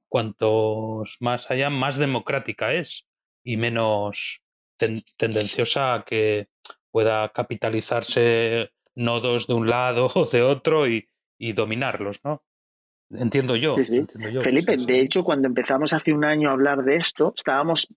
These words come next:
Speaker 2: cerca de los tres mil bitcoins en la Lightning Network. Estamos ahora en cinco mil ciento treinta y siete.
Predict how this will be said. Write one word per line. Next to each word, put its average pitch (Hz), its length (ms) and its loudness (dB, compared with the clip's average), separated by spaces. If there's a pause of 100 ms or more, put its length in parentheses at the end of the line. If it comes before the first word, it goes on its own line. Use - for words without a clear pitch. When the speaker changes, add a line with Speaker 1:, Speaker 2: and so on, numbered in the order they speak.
(120)
Speaker 2:
cerca 143 380 0
de 147 80 4
los 131 220 2
tres 120 320 0
mil 131 320 4
bitcoins 120 720 0
en 113 100 2
la 110 80 4
Lightning 107 380 0
Network. 151 280 4
Estamos 143 300 -2
ahora 151 220 2
en 156 80 0
cinco 120 280 -6
mil 135 160 2
ciento 135 320 0
treinta 104 300 -12
y 92 80 -16
siete. - 320 0